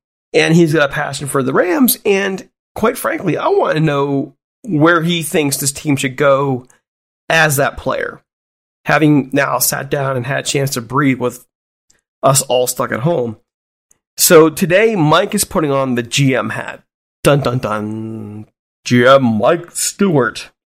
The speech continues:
Okay? We're gonna put him on the clock here and ask him right away, Mike, with you wearing that G M hat for the Rams, what are your priorities entering this draft?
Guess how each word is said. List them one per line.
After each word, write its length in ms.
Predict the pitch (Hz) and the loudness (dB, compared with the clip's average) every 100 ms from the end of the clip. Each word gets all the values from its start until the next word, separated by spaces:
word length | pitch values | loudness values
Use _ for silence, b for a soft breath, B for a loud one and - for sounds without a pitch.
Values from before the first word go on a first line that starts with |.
| _ - | _ -8
Okay? 460 | 135 139 139 143 B B B _ | -6 -2 -2 -2 B B B _
We're 100 | 165 | 4
gonna 200 | 180 165 | 4 4
put 140 | 180 165 | 0 -2
him 140 | 151 | 0
on 100 | 143 | 0
the 80 | 127 | -2
clock 640 | - - 196 131 - - _ _ _ | -6 -4 -4 -4 -8 -18 _ _ _
here 340 | 135 127 123 - | 2 2 0 -2
and 420 | 139 139 131 - _ _ _ _ _ _ | -2 -2 -6 -10 _ _ _ _ _ _
ask 440 | - 170 190 - - | 0 2 0 -6 -2
him 220 | 160 147 | 2 2
right 260 | 135 147 165 | 4 4 4
away, 240 | 160 170 | 2 2
Mike, 420 | 139 143 147 - _ _ _ _ _ 151 | 0 0 -2 -8 _ _ _ _ _ 2
with 360 | 147 214 247 | 6 6 4
you 140 | 214 220 | 0 4
wearing 500 | 175 190 160 135 131 | 4 4 4 2 2
that 300 | 156 - 147 | 0 0 -2
G 300 | - 160 147 | 2 4 4
M 120 | 139 | 4
hat 280 | 131 - - | -4 -6 -6
for 60 | |
the 80 | 123 | -4
Rams, 520 | 120 107 - - - _ _ _ | -4 -6 -8 -10 -10 _ _ _
what 440 | 131 131 190 - - | 0 6 6 4 0
are 260 | 160 170 165 | 0 2 0
your 300 | 147 131 131 | 2 2 2
priorities 800 | 131 131 127 117 117 107 - - _ - | -2 -2 0 0 -2 0 -2 -2 _ -2
entering 320 | 117 113 107 | 0 0 -2
this 120 | - | -4
draft? 400 | - - - | -4 -6 -10